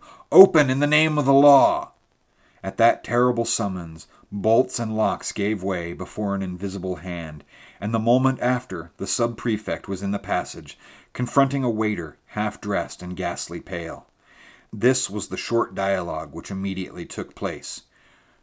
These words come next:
"We want to see the Englishman who was sleeping in the house." "He went away hours ago." "He did no such thing.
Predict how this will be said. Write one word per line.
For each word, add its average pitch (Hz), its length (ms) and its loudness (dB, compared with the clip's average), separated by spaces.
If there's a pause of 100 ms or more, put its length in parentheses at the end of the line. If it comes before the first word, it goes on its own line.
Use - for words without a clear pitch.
(180)
"We 113 120 2
want 160 240 4
to 143 60 -2
see 151 180 4
the 143 140 2
Englishman 123 520 2
who 107 80 -2
was 117 200 2
sleeping 139 340 4
in 120 100 -2
the 113 80 -2
house." 107 520 -4 (440)
"He 95 140 -6
went 101 160 -4
away 120 340 2
hours 127 380 2
ago." 82 380 -6 (600)
"He 151 100 6
did 170 160 8
no 196 140 12
such 185 300 6
thing. 104 420 0